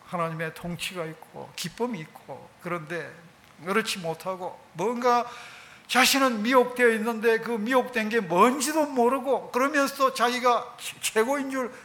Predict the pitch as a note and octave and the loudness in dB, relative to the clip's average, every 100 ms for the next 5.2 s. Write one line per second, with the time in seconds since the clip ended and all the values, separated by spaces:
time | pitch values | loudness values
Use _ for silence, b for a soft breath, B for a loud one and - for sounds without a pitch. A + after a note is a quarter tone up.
0 | B - A#3+ B3 B3 A3+ - A3+ A3 G#3 | B -8 -4 2 2 2 0 -2 -2 -4
1 | G#3 D3 E3+ F#3+ G#3+ A3+ G#3+ F#3 A#3 C4 | -6 -2 2 4 4 2 0 0 0 2
2 | A#3+ G3+ G#3 G#3 A3 G#3+ D#3 C#3 - B | 0 0 0 0 0 0 -2 -6 -16 B
3 | B B - - B3+ C4 - A3+ A3 G3+ | B B -6 -2 -2 -2 -2 -2 -2 -2
4 | G#3 G#3 G3 - B B - F3+ G3 G3+ | -2 -2 -6 -8 B B -2 0 2 0
5 | G3 E3+ | 0 -2